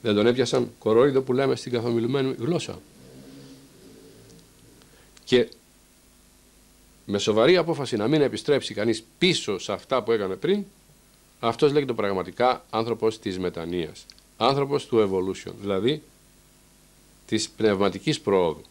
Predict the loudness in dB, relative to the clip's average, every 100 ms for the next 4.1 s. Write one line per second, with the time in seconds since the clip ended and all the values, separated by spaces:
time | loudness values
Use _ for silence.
0 | _ _ _ _ _ _ _ -4 -2 -2
1 | 0 0 -2 -4 -6 -2 0 0 -2 -8
2 | -14 -4 0 0 2 2 2 0 0 4
3 | 2 2 -2 -2 2 0 0 -4 -4 -6